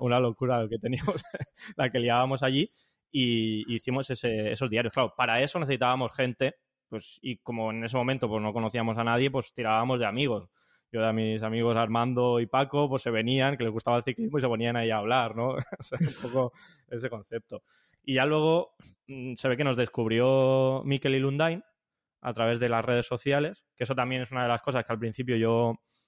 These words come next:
también tenía claras, que, que, bueno, me, me, siempre me ha gustado las redes sociales, pues, eh, en, en, en el sentido profesional, por así decirlo,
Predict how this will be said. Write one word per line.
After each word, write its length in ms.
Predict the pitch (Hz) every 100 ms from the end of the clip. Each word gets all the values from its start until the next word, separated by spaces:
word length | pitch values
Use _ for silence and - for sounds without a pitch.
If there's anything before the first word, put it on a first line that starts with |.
| _ _ _ _ _ _ _
también 220 | 110 120 131
tenía 200 | 127 123
claras, 300 | 143 139 110
que, 580 | 117 107 107 107 107 107
que, 160 | 117 -
bueno, 200 | 107 104 -
me, 220 | 107 107
me, 320 | 110 110 104 - _
siempre 240 | - 123
me 60 | 123
ha 20 |
gustado 480 | 113 - 117 117 117
las 140 | 113
redes 160 | 120 117
sociales, 340 | 120 131 139 -
pues, 200 | 113 104
eh, 400 | 107 107 104 104
en, 200 | - 110 123
en, 220 | 117 113
en 100 | 117
el 80 | 110
sentido 380 | 117 110 120 113
profesional, 640 | - - 120 120 113 127 -
por 100 | 110
así 160 | 98
decirlo, 420 | 110 - 123 131